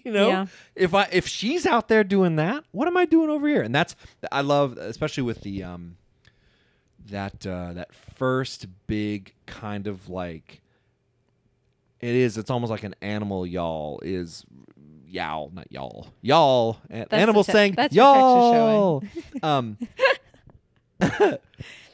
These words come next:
Speaker 1: no, the first big, the first big sort of guitar peeling sound, uh, in, on the opening track,
Speaker 2: Right.
Speaker 1: combination of the two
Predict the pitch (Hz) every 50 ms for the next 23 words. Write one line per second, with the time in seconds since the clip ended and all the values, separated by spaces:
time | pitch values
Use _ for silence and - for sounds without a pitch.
0 | _ _ _ - 185 208 180 151 143 - 180 185 180 - - - 156 147 143 127
1 | - - - 139 139 - - 151 139 - - 127 - - 135 117 104 92 110 -
2 | - - 117 117 113 107 - - - 127 127 117 110 107 104 101 - - - 107
3 | 95 92 90 87 82 82 85 - _ _ _ _ _ - 104 101 98 95 92 -
4 | - - 95 98 95 92 90 87 87 85 - - _ _ _ _ _ _ _ 104
5 | 101 101 98 98 98 - 101 104 104 - - 202 143 80 - - 190 185 180 170
6 | 165 156 143 113 110 107 104 - - 98 90 98 - - - 135 127 110 98 92